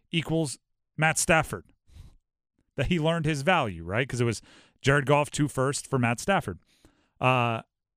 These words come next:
how many players on the Panthers do you think would be worth a first-round pick or more? Bill Barnwell, a longtime N F L reporter for E S P N, does a really good job with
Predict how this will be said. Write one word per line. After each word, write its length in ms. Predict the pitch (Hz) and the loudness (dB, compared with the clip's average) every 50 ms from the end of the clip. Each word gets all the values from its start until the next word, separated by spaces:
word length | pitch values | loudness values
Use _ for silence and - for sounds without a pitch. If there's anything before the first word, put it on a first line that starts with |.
| _ _ _ _ _ _ _ _ _ - | _ _ _ _ _ _ _ _ _ -4
how 200 | - 165 202 226 | 0 2 2 4
many 180 | 233 254 233 | 2 0 -2
players 380 | 220 - - 208 220 208 196 160 | 0 0 2 2 2 2 2 2
on 80 | 185 180 | 0 0
the 60 | 175 | 0
Panthers 460 | 139 180 180 185 170 139 160 143 131 | 0 0 0 0 0 0 0 -2 -2
do 100 | 120 135 | -2 -2
you 200 | 135 131 147 185 196 | -2 0 0 0 0
think 420 | - - 208 202 160 139 - - - _ _ _ _ _ - | 0 2 2 2 2 0 -2 -8 -18 _ _ _ _ _ -4
would 500 | 120 131 147 147 143 143 139 123 123 - 127 113 | -2 0 0 0 0 -2 -4 -6 -10 -14 -6 0
be 580 | 110 139 156 156 151 151 147 147 147 147 139 135 | 2 4 4 4 4 4 2 2 2 2 0 0
worth 300 | 123 113 127 147 160 - | 0 2 2 2 2 2
a 80 | 156 - | 0 2
first-round 480 | - 160 165 151 - 175 160 156 - | 2 2 2 2 2 0 0 2 2
pick 180 | - 160 - 151 | 0 0 0 0
or 60 | 147 | 0
more? 280 | 156 196 180 131 - - _ _ _ _ _ _ - 98 | 0 0 0 -2 -4 -8 _ _ _ _ _ _ -6 0
Bill 240 | 95 139 208 262 247 | 2 2 2 2 2
Barnwell, 640 | 160 170 175 202 202 165 123 107 98 104 127 139 - _ _ | 2 4 4 4 4 2 0 0 0 -2 -2 -4 -8 _ _
a 180 | - 113 113 117 | -2 0 0 2
longtime 580 | 113 120 143 160 185 190 175 175 170 160 147 156 | 2 4 2 2 2 0 -2 0 0 0 0 -2
N 100 | 143 143 | -2 -2
F 140 | 135 - | 0 2
L 100 | 151 139 | 2 2
reporter 360 | 127 123 107 - 139 127 120 107 | 2 0 0 0 0 0 0 -2
for 100 | - 131 | -4 -4
E 160 | 135 120 120 | -2 -2 0
S 140 | 110 104 - | -2 -2 -4
P 120 | - 110 | -4 -4
N, 120 | 107 113 | -2 -2
does 100 | 123 117 | -4 -4
a 60 | 110 113 | -4 -4
really 180 | 117 113 113 | -2 -2 -2
good 140 | 107 113 101 | -2 -2 -2
job 260 | 101 113 107 110 104 | 0 0 0 0 0
with 200 | 113 104 92 - | 0 -2 -2 -4